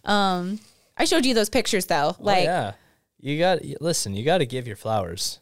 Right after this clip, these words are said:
Speaker 1: I know.
Speaker 2: A-, and, uh, you know, it, it's, we've always talked about there's enough space for everyone,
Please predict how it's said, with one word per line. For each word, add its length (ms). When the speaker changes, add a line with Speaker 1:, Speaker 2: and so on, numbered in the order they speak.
Speaker 1:
I 80
know. 260
Speaker 2:
A-, 40
and, 680
uh, 400
you 120
know, 220
it, 160
it's, 500
we've 260
always 200
talked 180
about 180
there's 180
enough 180
space 300
for 140
everyone, 440